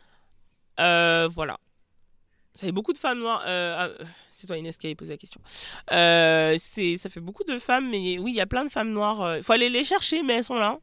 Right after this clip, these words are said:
Elles font des trucs. Il y en a aussi de notre généra-, de, de notre génération. Il y a des femmes que j'aime aussi pour leur, euh, leur allant, leur attitude. J'aime bien, elle, elle est trop arrogante comme femme. Euh, et le fait d'être arrogant, c'est miraculeux. C'est pas accepté pour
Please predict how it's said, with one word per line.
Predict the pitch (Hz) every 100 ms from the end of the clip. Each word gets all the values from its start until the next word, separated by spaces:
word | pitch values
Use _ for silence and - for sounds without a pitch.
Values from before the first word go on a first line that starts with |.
| -
Elles | 185
font | 247
des | 240
trucs. | 214 226 220 - _ _ _ _ _ _ _ -
Il |
y | 180
en |
a | 180
aussi | 185 -
de | 190
notre | 180 175
généra-, | 175 170 165 127
de, | 160 156
de | 156 156
notre | 151 147 160
génération. | 151 147 135 156 - 196 208 208 247 - - -
Il | -
y |
a | 202
des | 240
femmes | 370 359
que | 240
j'aime | 240 269 294
aussi | 269 - 381
pour | - 233
leur, | 208 190 185
euh, | 170 165 165 165 165
leur | 170 185
allant, | 208 202 175 170
leur | 170 175
attitude. | 175 - - 185 156
J'aime | 170 180
bien, | 202
elle, | 165 165
elle | 151 156
est |
trop | - 220 -
arrogante | 180 170 165 151 156
comme | 147
femme. | 147 101 - _ _ _ _ _ - - - - - -
Euh, | 160 156
et | -
le | 208
fait | 208 254
d'être | 220 -
arrogant, | 220 220 220
c'est | 262 202
miraculeux. | 175 202 233 240 233 - 220 196 - _ _ _ _
C'est | -
pas | 208 294 -
accepté | 262 - 262 269
pour | 240 196